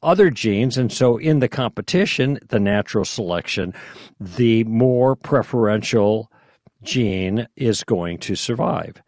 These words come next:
and be reproduced in subsequent generations, okay? And it's these subsequent generations, according to this view, that eventually add up to big, giant changes.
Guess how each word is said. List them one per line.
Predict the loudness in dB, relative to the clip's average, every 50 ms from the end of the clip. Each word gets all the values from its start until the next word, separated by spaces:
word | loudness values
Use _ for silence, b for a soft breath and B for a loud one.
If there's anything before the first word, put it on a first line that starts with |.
| b b b b -4
and | -2 -2 -2 -2 -2
be | 0 0 0 0
reproduced | 0 0 0 -2 -2 -4 -6 -4 -4 -4 -4 -6 -6 -6
in | -6 -2 -2 -2 -2
subsequent | 0 0 0 0 0 -4 -6 -4 -4 -4 -2 -4
generations, | -4 -4 -2 -2 -2 -4 -4 -4 -6 -10 -12 -14 -16 -20 -20 -14 -8
okay? | -8 -8 -6 -4 -2 -2 0 0 -2 -2 B B B B B B B
And | 0 0 2 4 4
it's | 4 2 2 0
these | 0 0 0 0
subsequent | 0 2 2 2 2 0 -2 -4 -4 -2 0 -2 -2 0
generations, | 0 2 2 4 4 4 4 4 4 2 0 0 0 -2 -2 -4 _
according | -2 -2 -2 _ -8 -8 -2 2 2 4 4 4 2 2 0 -2
to | -2 2 4 4 4
this | 4 2 -2 -2 -6
view, | -4 0 2 4 4 4 2 0 -6 _ _ _ _ _ _ _ _ _ _ _ _ _ b b b b b b b b b b b b b b b
that | -2 2 4 4 4 4 2 -2
eventually | -2 0 0 0 0 0 0 2 2 2 0 0 0 2 2 2 2 0 0
add | 0 2 4 4 4 2
up | 2 0 0 0 0 -2 _ -18 _ 0
to | 2 2 2 2 -2 -10 _ _
big, | 4 4 6 6 4 0 -4 -10 -14 _ _ _ _ _ _ _ _ _
giant | -2 2 2 4 4 2 2 0 -2 -4 -6 _ _ _ _ _ _ _ _
changes. | -6 -2 0 0 0 0 -4 -8 -10 -8 -6 -6 -6 -6